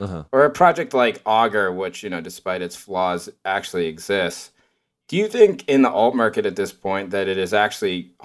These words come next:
Speaker 2: harmful and bad to have a product? Like, do you think it's better to just be, like, a white paper and a bunch of academic bullshit?
Speaker 1: Well, yeah. I mean, you have, like, maximalists all s-,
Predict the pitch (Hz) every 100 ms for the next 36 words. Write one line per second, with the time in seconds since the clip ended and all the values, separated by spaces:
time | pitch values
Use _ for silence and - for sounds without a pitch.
0 | - 110 120 123 107 98 90 85 - 87
1 | 98 104 107 98 95 98 92 - - 90
2 | 117 120 - _ _ _ _ 92 90 117
3 | 131 110 - - 101 117 110 92 98 98
4 | - 98 95 87 85 80 87 101 - 101
5 | 101 113 104 87 80 87 87 92 82 -
6 | _ - 85 98 87 87 92 87 87 85
7 | - 117 110 _ _ _ _ _ _ _
8 | _ _ - 170 196 92 80 107 113 113
9 | 107 113 113 92 98 95 95 92 - 98
10 | 90 90 90 - - - 87 87 -